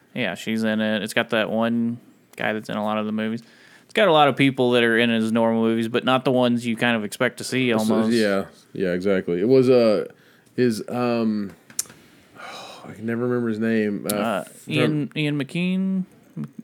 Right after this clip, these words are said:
Speaker 1: McKeon?
Speaker 2: Y-,
Speaker 1: Uh,
Speaker 2: yeah, from, uh,
Speaker 1: Spinal Tap?
Speaker 2: Laverne and Shirley and stuff.
Speaker 1: Yeah, yeah, yeah.
Speaker 2: Yeah, yeah, yeah. He, is he in
Speaker 1: Yeah,
Speaker 2: it?
Speaker 1: no, I didn't see him
Speaker 2: Oh
Speaker 1: in
Speaker 2: my
Speaker 1: it.
Speaker 2: gosh, if he's, that's
Speaker 1: Ed,
Speaker 2: ridiculous.
Speaker 1: uh, was it Ed Shear?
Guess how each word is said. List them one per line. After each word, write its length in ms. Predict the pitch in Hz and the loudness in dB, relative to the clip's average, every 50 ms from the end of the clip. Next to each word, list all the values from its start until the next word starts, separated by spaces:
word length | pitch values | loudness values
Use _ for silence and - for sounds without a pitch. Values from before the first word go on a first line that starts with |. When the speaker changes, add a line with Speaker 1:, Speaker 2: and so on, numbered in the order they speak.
| - - | -14 -14
Speaker 1:
McKeon? 520 | 143 135 - 165 - - - - - - - _ - | -14 -12 -10 -10 -8 -8 -6 -6 -8 -10 -10 _ -6
Speaker 2:
Y-, 160 | 135 123 110 | -4 -2 0
Speaker 1:
Uh, 40 | 120 | 2
Speaker 2:
yeah, 280 | 139 147 147 135 127 | 2 4 4 4 4
from, 260 | 123 - - 127 123 120 | 2 0 0 -2 0 0
uh, 200 | 117 113 113 110 | 2 2 2 2
Speaker 1:
Spinal 240 | 107 135 143 151 | 2 0 0 -2
Tap? 240 | 147 170 180 180 - - - 65 | -4 -4 -6 -6 -8 -12 -12 -6
Speaker 2:
Laverne 340 | - 135 120 120 120 120 | -4 -2 0 0 2 0
and 60 | 123 123 | 0 0
Shirley 380 | - 135 131 131 131 135 135 135 | 0 0 2 2 2 2 0 0
and 100 | 127 123 | -2 -2
stuff. 420 | - 131 131 131 131 131 - - _ _ - | -2 -2 -2 -2 -4 -6 -8 -14 _ _ 0
Speaker 1:
Yeah, 100 | 160 151 | 2 4
yeah, 120 | 143 131 123 | 4 4 4
yeah. 220 | 117 110 101 98 | 2 0 -2 -2
Speaker 2:
Yeah, 80 | 113 110 107 | 0 2 2
yeah, 240 | 101 98 98 92 85 | 2 2 0 0 -2
yeah. 60 | 90 | -2
He, 100 | 107 123 120 | 0 0 0
is 180 | 85 120 110 | 0 0 0
he 80 | 117 123 | 0 0
in 80 | 131 143 | 0 -2
Speaker 1:
Yeah, 40 | 127 | -2
Speaker 2:
it? 20 | 110 | -2
Speaker 1:
no, 260 | 113 113 131 165 185 | -2 -2 -2 -2 0
I 100 | 170 143 | -2 -2
didn't 200 | 139 143 147 147 147 | -4 -4 -4 -6 -6
see 100 | 160 160 | -6 -4
him 120 | 165 180 - | -4 -2 0
Speaker 2:
Oh 100 | - 113 | 0 2
Speaker 1:
in 60 | 107 | 2
Speaker 2:
my 120 | 101 92 92 | 0 -2 -2
Speaker 1:
it. 100 | 90 92 | -4 -2
Speaker 2:
gosh, 280 | 104 101 98 95 - | -2 -2 -2 -2 -4
if 80 | 95 - | -4 -2
he's, 200 | 135 147 147 120 | 0 0 0 2
that's 220 | - 127 131 131 170 | 2 2 4 6 6
Speaker 1:
Ed, 140 | 185 202 147 | 6 4 4
Speaker 2:
ridiculous. 800 | 98 120 160 175 170 160 156 151 143 131 - - - - - - | 2 2 4 6 6 6 6 6 4 2 0 -2 -4 -18 -14 -6
Speaker 1:
uh, 40 | - | -4
was 160 | 143 139 120 | -2 -2 0
it 80 | 107 80 | 0 2
Ed 220 | 120 127 127 135 | 2 0 0 -2
Shear? 440 | 131 - 147 151 160 170 175 175 165 | -6 -6 -4 -4 -4 -4 -6 -6 -10